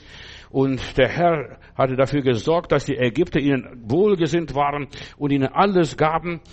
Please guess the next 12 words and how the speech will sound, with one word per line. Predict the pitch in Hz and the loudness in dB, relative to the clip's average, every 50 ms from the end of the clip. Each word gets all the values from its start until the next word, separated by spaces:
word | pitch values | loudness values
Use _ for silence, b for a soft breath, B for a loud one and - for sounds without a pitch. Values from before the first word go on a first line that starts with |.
| B B B B B | B B B B B
was | 131 139 156 139 - | -4 -2 -2 -2 -2
sie | 156 147 | -4 -2
verlangten. | - 139 120 117 123 147 156 165 151 - 160 165 156 139 B B B B B B B _ _ - - | 0 0 0 0 0 -2 -4 -4 -6 -8 -8 -8 -8 -12 B B B B B B B _ _ -14 -6
Ist | - 151 139 - | -2 -2 -2 -2
das | 131 113 - | -2 -4 -4
nicht | 120 104 | -4 -4
gewaltig? | 110 104 95 95 104 117 - - 139 - - - b b b b b - | -2 -4 -4 -4 -6 -8 -8 -8 -8 -10 -10 -18 b b b b b 2
Alles | - 180 190 208 196 190 175 147 131 | 2 4 4 2 0 -2 -2 -2 0
gaben, | - 165 180 202 190 175 160 | 0 -2 -2 -2 -6 -6 -6
was | 156 147 - | -6 -4 -4
sie | 156 | -4
verlangten. | 139 151 135 131 147 156 175 185 - 190 180 180 | -2 -2 -2 0 0 -2 -2 -4 -4 -4 -6 -6